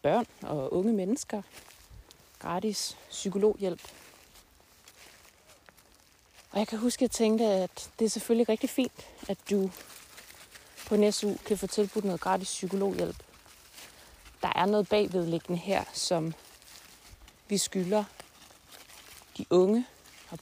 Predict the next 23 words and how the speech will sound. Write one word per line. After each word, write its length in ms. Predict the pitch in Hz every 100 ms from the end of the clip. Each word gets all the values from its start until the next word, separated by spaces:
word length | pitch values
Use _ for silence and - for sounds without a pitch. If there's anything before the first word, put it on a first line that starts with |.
| -
børnene 360 | 208 - 185 - -
at 80 | 175
tage 120 | 170
fat 200 | - 196 -
på. 180 | - 185 - - - - - - - - -
Nemlig 300 | 190 208 220
grundlæggende, 480 | 202 202 214 196 185
hvordan 260 | 175 180
vi 60 | 190
lever 260 | 180 175
vores 300 | 185 165 -
liv. 160 | 185 196 - - - - - - - - - - - - - _
Og 80 | -
hvad 140 | 165 165
det 100 | -
er 120 | 175
for 120 | 196
noget 220 | 175 147 165
med 120 | 160
den 160 | 160
her 200 | 156 170 -
elendige 440 | 165 170 170 170
trivsel 540 | 160 - - - -